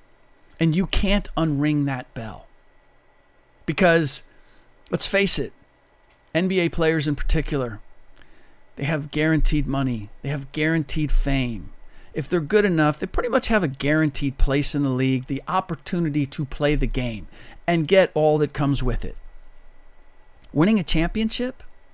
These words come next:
That's hard. And do they get anything in addition? Well, yeah, they get the satisfaction of being a champion, but when it comes to material things, yeah, maybe. But for the most part,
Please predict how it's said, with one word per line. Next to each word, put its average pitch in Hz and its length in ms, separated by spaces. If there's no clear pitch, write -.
That's 214 200
hard. 170 960
And 160 140
do 214 100
they 233 140
get 226 260
anything 233 560
in 208 160
addition? 208 880
Well, - 440
yeah, 254 380
they 214 140
get 240 280
the 185 180
satisfaction 220 880
of 143 100
being 170 240
a 135 40
champion, 170 580
but 190 100
when 208 120
it 214 60
comes 294 240
to 202 80
material 165 640
things, 339 600
yeah, 587 220
maybe. 277 720
But 247 160
for - 140
the 277 80
most 226 320
part, 240 380